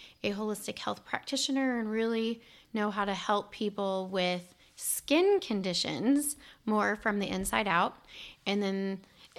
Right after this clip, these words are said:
ended up started working with regenerative farmers, got really into the local farming scene, working with the Bionutrient Food Association and becoming a super soil nerd. And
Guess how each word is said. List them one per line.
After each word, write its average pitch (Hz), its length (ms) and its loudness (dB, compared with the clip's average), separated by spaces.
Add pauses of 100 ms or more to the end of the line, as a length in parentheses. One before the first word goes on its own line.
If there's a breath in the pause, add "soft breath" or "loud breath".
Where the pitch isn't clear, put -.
(160)
ended 339 220 10
up - 200 6
started 277 360 4
working 247 420 4
with 196 320 4 (320 loud breath)
regenerative 208 680 0
farmers, 311 640 10
got - 180 4
really 214 280 4
into 214 220 2
the 208 140 0
local 190 300 2
farming 220 480 6
scene, 208 640 2 (640 loud breath)
working 220 300 2
with 202 140 0
the 202 60 -4
Bionutrient 190 800 2
Food 254 220 8
Association 214 880 4
and 202 80 2
becoming 196 380 0
a 180 40 0
super 190 600 0
soil 233 520 4
nerd. 202 600 2
And 170 560 -2